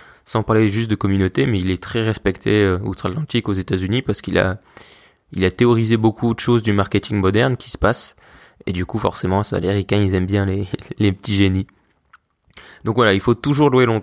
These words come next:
jouer long terme et la patience, forcément, euh, est un critère ess-, essentiel. Même s'il faut avouer que quand je dis patience et tout ça, c'est difficile parce que, euh, euh, même si je le dis, par exemple, notre cerveau, faut comprendre qu'il a du mal à se projeter, euh, cinq ans en avant, en un, cinq ans dans le futur ou dix ans,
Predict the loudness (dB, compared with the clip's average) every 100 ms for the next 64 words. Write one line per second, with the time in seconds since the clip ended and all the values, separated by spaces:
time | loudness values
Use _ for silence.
0 | -4 -4 2 2 2 0 0 0 0 2
1 | 2 0 -2 -2 -4 -4 -6 -4 -4 -4
2 | -4 -10 -12 -16 _ -20 -14 -12 -10 -6
3 | -4 -4 -6 -10 -10 -8 -6 -6 -4 -4
4 | -6 -18 -14 -2 0 2 0 2 2 2
5 | 0 0 -2 2 0 2 -2 0 -2 -2
6 | -2 -2 -6 -6 -4 -4 -4 -12 -20 _
7 | -6 -4 -4 -6 -8 -6 -8 -2 0 0
8 | -2 -8 -10 -20 _ _ -6 -4 -2 -2
9 | -2 -2 0 0 -2 -2 -2 -2 -2 -2
10 | 0 -2 0 0 0 -2 -2 -2 -2 0
11 | -2 0 0 2 0 -2 -2 0 0 2
12 | 0 -2 -4 -2 0 2 0 -2 -4 -10
13 | -10 -6 -6 -8 -14 -20 -20 -6 -2 0
14 | 0 0 -2 -4 2 2 2 0 0 -2